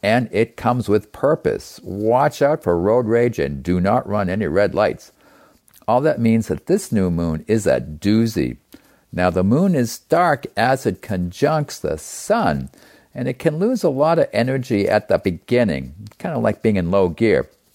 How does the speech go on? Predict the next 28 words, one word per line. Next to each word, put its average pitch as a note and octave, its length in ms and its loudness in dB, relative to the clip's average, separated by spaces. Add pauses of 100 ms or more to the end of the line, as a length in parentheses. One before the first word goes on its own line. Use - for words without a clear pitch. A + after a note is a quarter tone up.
(500)
But G#2+ 500 -2 (360)
it F#2+ 120 2
will F2+ 160 2
come F2 300 -2
roaring A2+ 560 2
back G2 460 0
like E2 180 -2
the D#2 120 -2
tides G2+ 580 0
with C#2+ 120 -4
a C2+ 80 -2
real C3+ 680 0
surge G#2+ 580 -2
later F#2+ 440 2
on. C#2 320 0 (580)
And F#2+ 180 -6
keep D#3+ 280 -2
this C3 240 0
in G2+ 160 0
mind, D2+ 400 -2 (440)
the E2 160 -2
new A2+ 320 0
moon B2 360 2 (100)
always C#3+ 480 0
carries A#2+ 580 0
with G#2+ 200 0
it G2+ 260 0
an D#2+ 200 -6